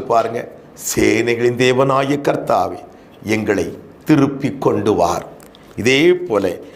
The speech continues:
இதுக்கு முன்னாடியும் ஒரு வசனத்தை அதே போல ஆண்டவர் நோக்கி பாடுகிற பாடல பார்க்கிறோம். ஏழாவது வசனம், சேனைகளின் தேவனே, "எங்களை திருப்பிக் கொண்டு வாரும்." மூணாவது வசனம், "தேவனே,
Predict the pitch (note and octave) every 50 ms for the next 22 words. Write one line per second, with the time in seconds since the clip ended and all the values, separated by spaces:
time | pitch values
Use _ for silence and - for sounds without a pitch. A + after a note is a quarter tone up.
0 | - - - A#2+ C3 D#3 D#3+ - - C3 A#2+ A#2 B2+ D3 E3 E3+ E3+ E3 D#3 C#3
1 | B2 A#2+ A#2 A2 G2+ - - - - - - - E3+ E3 C#3+ B2+ A#2+ - C#3+ C#3+
2 | C3+ C#3+ - A#2+ G#2 - - - - - F#2+ G#2+ A#2+ B2+ C3+ C#3+ D#3 D#3+ F3 F3+
3 | F#3 G3+ G#3+ A3+ A#3 A#3 A#3 - G3 F#3 F3+ E3 C#3+ C3 C3 C#3+ C#3+ D3 D3 D3
4 | D3 C3 B2 A#2 - - C3+ C#3+ D3 C#3+ D3 D3+ - - A#2 A#2 B2 B2+ B2 A#2+
5 | A#2+ - A2 A2 A2+ A2 A2 A#2 A#2 - - G2 G2 F#2+ - F2+ F2 - - -
6 | - - - - - - C3+ C#3+ D3+ D3 C#3 B2 A2 - A2 G#2 G#2 - A2+ A#2
7 | C3 C3 B2+ C3 C3+ B2 B2+ C#3 C#3+ C3+ - A2+ F#2+ F#2 F2+ - - - - -
8 | - - - - G#2 A2+ B2 B2 C3+ B2+ A#2 A2+ G#2+ - - - - - - E3
9 | F3 G#3 G3 - - - A3+ G3+ - - - F#3 G3 F#3+ F#3+ G3 F#3+ F#3 F#3 E3+
10 | C3 G2+ F2+ F#2 F#2+ F#2 F#2 F#2+ - - - - - - - - - - - -
11 | - - G#2+ C#3+ F3+ F#3+ F#3+ F3 E3 C#3+ A#2+ - - A2+ G#2 F#2+ F#2 - - -
12 | - - - - - - A2+ A#2+ B2+ C3+ C3 B2 A2+ G#2+ G2+ F#2